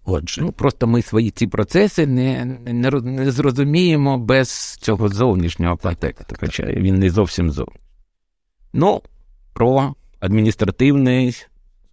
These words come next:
Speaker 2: поділ і соціально-політичну структуру. Ну, по-перше, тут три цих регіони, які дуже сильно відрізнялися. Ну, кажу ще раз, Закарпаття, воно було в складі угорської корони.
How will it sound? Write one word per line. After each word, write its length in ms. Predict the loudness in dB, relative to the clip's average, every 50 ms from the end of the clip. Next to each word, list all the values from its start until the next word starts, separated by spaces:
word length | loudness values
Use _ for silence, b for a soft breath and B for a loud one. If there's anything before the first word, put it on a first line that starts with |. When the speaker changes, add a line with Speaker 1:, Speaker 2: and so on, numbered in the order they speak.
| _ -2
Speaker 2:
поділ 420 | 0 2 2 4 4 2 2 2 2
і 200 | 0 2 2 2
соціально-політичну 1600 | 0 -2 -2 0 2 2 4 4 4 2 2 2 2 2 0 0 -4 _ -18 -10 -4 -2 -2 -2 0 0 -2 -2 -2 -2 -2 -4
структуру. 520 | -2 -4 -8 -8 -10 -12 -14 -16 -16 -16 -18 _ _ _ -20 -20 -20 _ _ -20 _ _ _ -14 -6 -2
Ну, 140 | 0 0
по-перше, 460 | 2 2 2 2 2 2 2 2 0 0
тут 200 | 0 -2 -4 -4 _ -2
три 300 | 2 2 2 2 0 -2 _ _ _ _ -6 -4
цих 160 | -4 -4 -2
регіони, 540 | -2 -2 0 2 2 2 2 2 2 2 2
які 200 | 0 -2 -4 -2
дуже 220 | 0 0 0 0
сильно 300 | 0 0 0 0 2 0
відрізнялися. 540 | 0 -2 -4 -4 -6 -8 -10 -12 -20 -20 -20 _ -20 _ _ _ -8
Ну, 240 | -4 -2 -2 -2 -4 -8 _ -20 -20 _ _ _ _ _ -4
кажу 200 | -2 -2 0 0
ще 200 | 0 0 2 4
раз, 160 | 4 2 2
Закарпаття, 600 | 0 -2 -2 -4 -4 0 2 2 2 0 -2 -4
воно 240 | -4 -2 -2 -4 -4
було 180 | -4 -4 -4 -4
в 60 | -4
складі 340 | -2 0 0 0 0 -2 -4
угорської 440 | -4 -4 -4 -6 -6 -6 -6 -6
корони. 480 | -4 -2 -2 0 0 2 2 0 0 -4